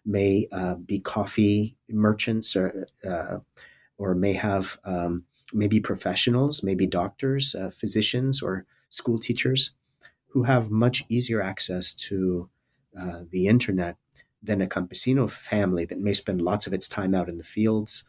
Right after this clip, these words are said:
uh, that may not have the ease of access to internet, and so forth. So one negative consequence is, I think, the, um,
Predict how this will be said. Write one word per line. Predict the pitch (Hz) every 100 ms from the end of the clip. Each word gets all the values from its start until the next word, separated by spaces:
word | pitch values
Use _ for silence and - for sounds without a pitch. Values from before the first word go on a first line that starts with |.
| _ _ _ _ 98
uh, | 92 87 82
that | -
may | 98 107
not | 104 95
have | - 101 98 95 - -
the | 101 -
ease | 104 101
of | 92
access | 95 - 98 90
to | 95
internet, | 95 101 101 98 101 - _ _ _ -
and | 98 95
so | 107
forth. | 104 - 87 - - - - - _ _ _ _
So | - 131
one | 123 175
negative | 139 127 135 110
consequence | - 117 139 139 110 98 -
is, | 98 95 - -
I | 110
think, | 101 104 98
the, | - 95 95 -
um, | 95 87 87